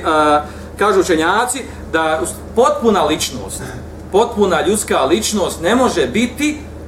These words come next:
a da ne, da ne upotpuni ove četiri stvari. I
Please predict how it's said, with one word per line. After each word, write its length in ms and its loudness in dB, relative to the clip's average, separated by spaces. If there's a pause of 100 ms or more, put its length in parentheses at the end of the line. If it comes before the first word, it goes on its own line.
(100)
a 120 0
da 160 0
ne, 200 -6 (160)
da 240 -2
ne 80 -6
upotpuni 600 -4
ove 320 -2
četiri 460 -6
stvari. 600 -12 (960)
I 40 -10